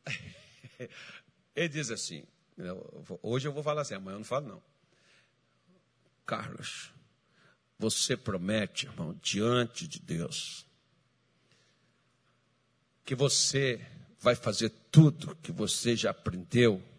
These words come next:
com Jesus e que você vai continuar aquilo que Deus te ensinar? Você promete fazer?"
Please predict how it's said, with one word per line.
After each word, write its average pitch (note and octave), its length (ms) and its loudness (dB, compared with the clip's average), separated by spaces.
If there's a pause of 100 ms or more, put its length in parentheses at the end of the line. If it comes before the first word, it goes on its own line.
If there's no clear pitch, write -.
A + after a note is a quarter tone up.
(320)
com F#2+ 100 -4
Jesus F#2+ 840 -2 (880)
e B2+ 80 4
que - 160 0
você B2+ 560 2
vai G#2+ 180 0
continuar A2+ 760 2
aquilo G#2+ 360 -6
que - 120 -8
Deus A#2 380 2
te - 180 -6
ensinar? G2 600 -2 (1700)
Você - 220 -6
promete A#2 540 0
fazer?" F#2+ 440 -8